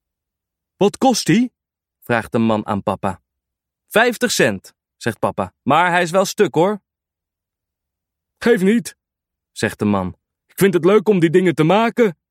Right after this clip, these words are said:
Kolletje pakt het muntje aan. Het is even rustig en papa's ogen vallen soms dicht. "Best saai, dat verkopen," vindt Dirk.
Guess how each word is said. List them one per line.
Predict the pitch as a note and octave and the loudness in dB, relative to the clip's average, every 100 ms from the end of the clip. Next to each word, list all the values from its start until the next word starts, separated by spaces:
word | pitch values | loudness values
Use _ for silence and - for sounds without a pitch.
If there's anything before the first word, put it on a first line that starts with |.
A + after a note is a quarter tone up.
| _ _ _ _ _ _ _ _ _ _ | _ _ _ _ _ _ _ _ _ _
Kolletje | C#4 C#4 A#3+ A3+ | -2 0 0 -2
pakt | F3+ - | -4 -6
het | F#3+ | -2
muntje | C3 G2+ - | 0 -2 -4
aan. | - F2+ F2 _ _ _ _ _ _ - | -8 -10 -16 _ _ _ _ _ _ -8
Het | G2+ | -4
is | G#2+ | -2
even | D3+ D#3 A#2+ | 0 0 0
rustig | C3 E3 E3 C3+ | -2 -2 -2 -2
en | A#2+ | -2
papa's | F3+ C3+ A2+ - | -2 -4 -6 -4
ogen | F#3 E3+ - | -4 -4 -6
vallen | B2+ A2+ | -4 -4
soms | - B2 A2 | -2 -2 0
dicht. | A#2 - - - _ _ _ _ _ _ _ _ _ _ - | -2 -4 -12 -20 _ _ _ _ _ _ _ _ _ _ -4
"Best | F3+ E3+ - | -2 -2 -2
saai, | - A3 G#3 G#3 | 0 2 2 2
dat | G3+ D#3+ | 0 -2
verkopen," | - C3 D3 C3+ B2+ C3+ B2+ - _ _ _ _ _ | -6 -4 0 0 0 -4 -8 -8 _ _ _ _ _
vindt | - G2+ F#2 | -4 -4 -2
Dirk. | G#2 F#2 - | -2 -2 -6